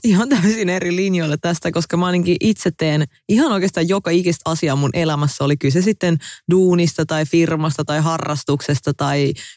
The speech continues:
ystävyyssuhteesta tai mistä vaan, jotenkin niin täysillä ja niin semmoisella sydämellä ja ihan niinku, mulla on aina puhtaat jauhot siinä pussissa ja ei oo mitään taka-ajatuksia. Mä en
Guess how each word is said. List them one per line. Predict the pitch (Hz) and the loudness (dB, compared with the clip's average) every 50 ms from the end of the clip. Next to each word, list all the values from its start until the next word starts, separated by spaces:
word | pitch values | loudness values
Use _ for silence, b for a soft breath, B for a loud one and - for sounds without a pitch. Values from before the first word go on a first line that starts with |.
| _ 196 | _ 0
ystävyyssuhteesta | 208 190 - 202 165 151 160 151 - - 170 156 - - - - 139 139 - 127 | 0 0 0 -2 0 0 0 0 0 0 0 -2 0 -2 -2 -2 -2 -2 -2 -4
tai | - 143 143 | -2 -2 0
mistä | 151 165 170 - - 151 151 | 2 0 0 0 -2 -2 -2
vaan, | 165 165 156 147 | -2 -2 -2 -2
jotenkin | 147 147 151 151 147 156 156 160 | -2 -2 -2 0 0 0 2 2
niin | 180 202 196 175 143 | 4 4 2 2 0
täysillä | 156 143 147 151 151 147 - 147 135 135 131 135 | 0 -2 -2 -2 -2 -2 -2 -2 -2 0 0 0
ja | 135 135 135 - - - 135 | 0 -2 -4 -4 -6 -4 -2
niin | 143 143 165 175 165 156 143 131 | 0 2 2 2 2 2 2 0
semmoisella | - 147 139 135 139 135 - 135 127 131 131 | 0 0 0 0 0 0 0 0 0 0 -2
sydämellä | - - - 160 156 135 131 131 131 131 127 127 127 123 123 | -2 0 0 0 0 0 0 0 0 2 2 2 2 2 2
ja | 127 127 127 127 117 B B B B B B B - | 2 2 2 0 -2 B B B B B B B 0
ihan | - 180 180 185 165 160 | 2 2 2 2 2 2
niinku, | 151 143 139 131 139 143 131 | 0 0 0 0 0 0 2
mulla | 156 156 156 156 | 2 0 0 0
on | 160 | 0
aina | 175 190 180 151 - | 0 0 0 0 0
puhtaat | - 156 147 - - 127 123 127 | 0 0 0 -2 -4 -4 -2 -2
jauhot | 143 135 127 123 127 139 131 120 117 - | 0 0 0 0 0 2 0 0 -2 0
siinä | - 131 131 135 135 - | 0 0 2 0 0 0
pussissa | 147 147 139 - - - - - - 139 127 | 0 0 0 0 -4 -4 -4 -4 -2 -2 0
ja | 123 123 135 - | 0 0 0 0
ei | - 147 151 | 0 2 2
oo | 147 | 2
mitään | 151 156 151 143 139 131 127 | 2 0 0 0 -2 -2 -2
taka-ajatuksia. | - 135 127 - 131 127 127 127 131 123 127 131 - - - 135 131 131 123 B B B B B B _ | -2 -2 -2 -2 -2 -2 0 -2 -2 -2 -4 -6 -6 -2 0 2 2 2 0 B B B B B B _
Mä | 147 143 | -2 0
en | 147 143 | 0 0